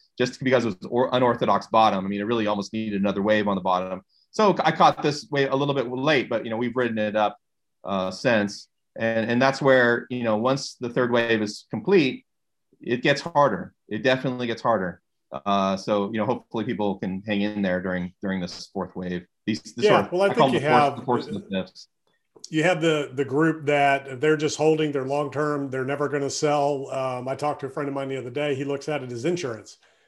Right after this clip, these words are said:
Speaker 2: And he said, "I'm just,
Speaker 1: Yeah.
Speaker 2: I bought it, it's insurance, I'm never gonna touch it until I cash my insurance policy." And so he's looking at it
Speaker 1: Yeah.
Speaker 2: as a premium. And I asked him, I said, "Well, what if it's worth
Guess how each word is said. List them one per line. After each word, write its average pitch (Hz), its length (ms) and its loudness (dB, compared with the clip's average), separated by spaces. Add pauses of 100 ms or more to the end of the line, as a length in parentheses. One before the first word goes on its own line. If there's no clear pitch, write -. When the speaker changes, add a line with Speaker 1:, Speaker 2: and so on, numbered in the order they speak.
(120)
Speaker 2:
And 127 80 -8
he 131 60 -6
said, 139 200 -2
"I'm 131 120 -2
just, 135 240 0
Speaker 1:
Yeah. 127 80 -6
Speaker 2:
I - 20 -8
bought 151 300 2
it, 196 200 -2
it's 131 160 -10
insurance, 175 520 -2
I'm 127 120 -6
never 147 180 -2
gonna 143 180 -2
touch 151 280 -4
it 151 100 -4
until 135 480 -4
I 131 100 -4
cash 147 320 -4
my 143 80 -4
insurance 143 340 -4
policy." 120 440 -6
And 113 120 -10
so 131 120 -6
he's 135 140 -6
looking 147 300 -4
at 143 160 -2
it 143 80 -2
Speaker 1:
Yeah. 92 160 -4 (420)
Speaker 2:
as 147 180 -4
a 127 60 -8
premium. 175 400 0
And 135 100 -4
I 135 60 -2
asked 180 200 0
him, 139 100 -4
I 131 40 -4
said, 139 160 -6
"Well, 127 100 -4
what 160 120 2
if 180 120 -4
it's - 140 -10
worth 147 320 0